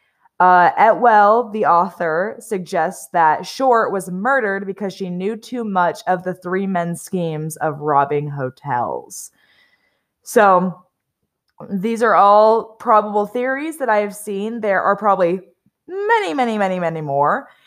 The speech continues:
I really, really, really encourage you to do more research and to find out more and to just figure out more about this, this case, because it's extremely interesting. It's extremely weird.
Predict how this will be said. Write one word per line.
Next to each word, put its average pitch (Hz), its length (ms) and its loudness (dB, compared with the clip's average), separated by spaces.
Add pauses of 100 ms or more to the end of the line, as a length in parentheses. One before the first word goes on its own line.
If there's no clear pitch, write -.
(280)
I 190 220 6
really, 247 440 0
really, 240 300 0
really 208 840 -4
encourage 190 760 -4 (680)
you 190 220 -2
to 175 100 -4
do 165 200 0
more 160 260 0
research 226 640 -4 (120)
and 190 200 -2
to 180 100 -6
find 170 340 -2
out 156 200 2
more 196 500 0 (100)
and 175 340 -4
to 202 120 -18
just 269 220 -12
figure 427 300 -2
out 262 320 4 (640)
more 214 540 2
about 190 560 2 (100)
this, 185 760 -2 (160)
this 185 240 -8
case, 160 420 -6
because 185 240 -6
it's 180 200 -6
extremely 262 680 -8
interesting. 165 600 -8
It's 165 140 -6
extremely 226 680 -6
weird. 143 800 -4